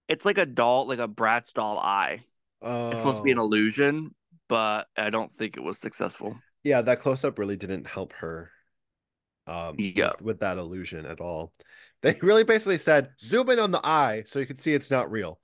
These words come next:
Speaker 1: Right.
Speaker 2: <laughs>
Speaker 1: The-, these were very, "Oh, shit, we need another look. Well, this is just gonna be, this is my tip around."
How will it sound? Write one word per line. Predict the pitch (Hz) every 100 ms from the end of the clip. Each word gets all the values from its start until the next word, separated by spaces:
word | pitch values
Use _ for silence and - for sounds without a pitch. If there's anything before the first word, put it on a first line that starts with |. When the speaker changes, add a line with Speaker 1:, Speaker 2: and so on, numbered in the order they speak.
| _ _ _ _ _
Speaker 1:
Right. | 110 113 110 101 - -
Speaker 2:
<laughs> | -
Speaker 1:
The-, | 135 147 151
these | 151 156
were | 180
very, | 156 143 135 135 -
"Oh, | 120 135
shit, | 120 - 147 104 110
we | 123
need | 135 117
another | 104 117 139 147
look. | 131 151 - - _
Well, | 139
this | 120 131
is | 135
just | 120 123 -
gonna | 127
be, | 113 104 120
this | 117 117 180
is | 143
my | 120 -
tip | 175 117
around." | 104 80 69